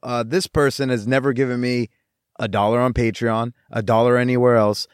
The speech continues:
never bought a ticket to a thing, has never bought merch of mine. So, uh, I, I think you're full of shit, lady. And now for this week's guest, Alice Vaughn. Uh, she is one of the co-hosts of the Two Girls, One Mic Porncast. Uh, fun show.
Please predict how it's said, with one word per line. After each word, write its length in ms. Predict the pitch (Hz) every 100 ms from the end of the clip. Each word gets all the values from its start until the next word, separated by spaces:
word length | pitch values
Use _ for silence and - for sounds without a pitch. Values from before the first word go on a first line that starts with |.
| -
never 220 | 113 113
bought 180 | 120 123
a 60 |
ticket 340 | 123 135 123 123
to 140 | 123
a 40 | 117
thing, 360 | - 120 117 - -
has 120 | 104
never 200 | 117 123
bought 280 | 107 120 120
merch 360 | 117 117 113
of 100 | 123
mine. 340 | 113 113 117 113 _
So, 400 | - - 147 135 - - -
uh, 200 | 135 135
I, 220 | 131 143 92
I 240 | 143 180 -
think 220 | 151 135
you're 100 | 139
full 240 | - 156
of 80 | 160
shit, 280 | - 226 226
lady. 400 | 131 131 139 135 _ _ _ _ _
And 120 | -
now 120 | 214
for 80 | 240
this 200 | 233 240
week's 220 | 220 190
guest, 260 | - 233 214
Alice 320 | 143 180 196 -
Vaughn. 520 | 127 165 196 160 113
Uh, 180 | 113 120
she 220 | - 202
is 180 | 190 156
one 160 | 185
of 80 | 180
the 60 | 143
co-hosts 480 | - 226 202 170 -
of 240 | 160 151
the 160 | 147 139
Two 220 | - 247
Girls, 340 | 160 190 175
One 240 | 127 196 175
Mic 260 | 170 165 -
Porncast. 960 | - 190 196 170 - 123 92 - - - _ _ _ -
Uh, 220 | 143 156
fun 300 | - - 226
show. 400 | 220 - 101 113